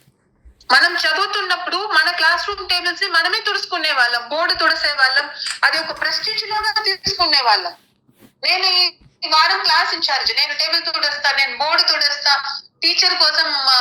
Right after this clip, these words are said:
అటెండెన్స్ రాసి పెడతా, ఆ రోజు ఒక కోట్ రాసి పెడతా. It's a prestigious thing, prestigious thing. ఆయమ్మ రాకపోతే ఎక్కడ ఆ జానిటర్ క్లోజెట్ నుంచి స్వీప్ తీసుకొని వచ్చి స్వీప్ కూడా చేసి పెడతాను. నా వారంలో క్లాస్ రూమ్ మెరుపుగా ఉండాలి.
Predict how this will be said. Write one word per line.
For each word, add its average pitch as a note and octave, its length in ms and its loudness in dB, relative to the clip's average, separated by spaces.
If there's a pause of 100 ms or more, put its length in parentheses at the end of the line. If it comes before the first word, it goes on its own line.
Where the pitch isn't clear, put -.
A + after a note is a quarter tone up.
అటెండెన్స్ E4 440 0
రాసి C#4 300 0
పెడతా, C#4 380 -2
ఆ C4+ 180 6
రోజు D#4+ 260 -2
ఒక E4 140 -6
కోట్ D#4 380 -6
రాసి C#4+ 240 0
పెడతా. C#4 200 0
It's F#4+ 140 0
a - 20 -2
prestigious G#4 460 -2
thing, - 400 -2
prestigious - 1000 -6
thing. G#3+ 140 -6 (1700)
ఆయమ్మ E4 340 2
రాకపోతే E4 760 -2 (320)
ఎక్కడ E4+ 240 -2
ఆ E4 360 2
జానిటర్ D4+ 500 0
క్లోజెట్ D#4 420 -4
నుంచి D#4+ 280 -2
స్వీప్ D#4+ 300 -4
తీసుకొని D#4 380 0
వచ్చి F#4+ 160 2
స్వీప్ G4 300 -2
కూడా F#4+ 140 2
చేసి E4 280 0
పెడతాను. C4 760 -2
నా D4 120 4
వారంలో D#4+ 440 0
క్లాస్ E4 500 -2
రూమ్ G4 160 -8
మెరుపుగా F4 380 -2
ఉండాలి. G3+ 480 -6